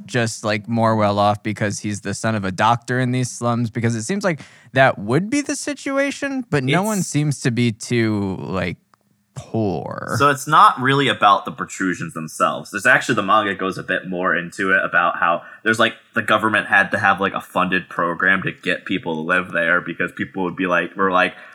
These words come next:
Speaker 2: "Well,
Speaker 1: Oh. <laughs>
Speaker 2: I don't wanna live where I'm Titan bait." So the government would, like,
Speaker 1: Right.
Speaker 2: incentivize people to live there.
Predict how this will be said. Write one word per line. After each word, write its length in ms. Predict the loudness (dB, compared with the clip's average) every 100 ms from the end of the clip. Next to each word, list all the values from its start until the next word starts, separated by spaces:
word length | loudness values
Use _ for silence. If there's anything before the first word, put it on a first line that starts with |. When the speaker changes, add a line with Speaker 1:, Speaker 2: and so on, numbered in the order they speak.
| -4
Speaker 2:
"Well, 200 | 2 4
Speaker 1:
Oh. 240 | 4 4
<laughs> 40 | 6
Speaker 2:
I 120 | 6
don't 140 | 6
wanna 240 | 6 6 6
live 340 | 4 2 2
where 180 | 2 4
I'm 180 | 4 0
Titan 420 | -2 0 0 -4 -4
bait." 360 | -2 -4 -8
So 100 | -10
the 80 | -6
government 420 | -4 -2 -4 -6
would, 80 | -2
like, 60 | 2
Speaker 1:
Right. 240 | 2 -2 -8 -8
Speaker 2:
incentivize 760 | -8 -4 -4 -2 0 2 2
people 240 | -4 -6 -4
to 40 |
live 220 | -2 -2
there. 260 | 0 0 0